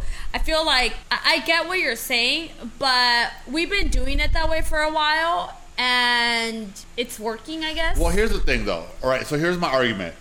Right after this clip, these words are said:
Speaker 2: I, um, I don't wanna discredit these people that feel like they're the opposite gender because
Speaker 1: You're
Speaker 2: I
Speaker 1: nine.
Speaker 2: But here's the thing, Natalie. I always knew that I was gay since I was five. I had a crush on a little boy when I was five.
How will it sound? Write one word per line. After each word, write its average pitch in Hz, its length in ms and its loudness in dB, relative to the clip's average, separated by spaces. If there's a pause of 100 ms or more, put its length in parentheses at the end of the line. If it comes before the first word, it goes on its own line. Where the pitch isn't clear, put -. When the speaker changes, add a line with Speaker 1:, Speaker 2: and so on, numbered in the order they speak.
Speaker 2:
I, 175 640 2
um, 117 560 2 (300)
I 156 60 4
don't 214 160 0
wanna 254 160 0
discredit 170 460 -2
these 143 160 -2
people 147 380 2
that 120 160 2
feel 127 300 0
like 113 220 -2
they're 107 760 2 (160)
the 110 140 0
opposite 107 400 0
gender 87 340 -2
because 110 300 -2
Speaker 1:
You're 311 100 2
Speaker 2:
I 302 480 4
Speaker 1:
nine. 202 200 -6 (280)
Speaker 2:
But 170 100 2
here's 220 140 2
the 220 80 -4
thing, 196 160 -2
Natalie. 147 260 4
I 147 220 2
always 190 400 0
knew 151 160 -2
that 147 120 0
I 127 60 2
was 120 220 0
gay 127 240 0
since 135 180 -6
I 127 60 2
was 117 200 -2
five. 127 540 -2
I 107 80 -2
had 143 120 0
a 160 40 -4
crush 165 240 -6
on 147 80 -4
a 139 40 -4
little 139 180 -2
boy 143 260 0
when 143 140 4
I 98 80 2
was 92 160 4
five. 90 360 0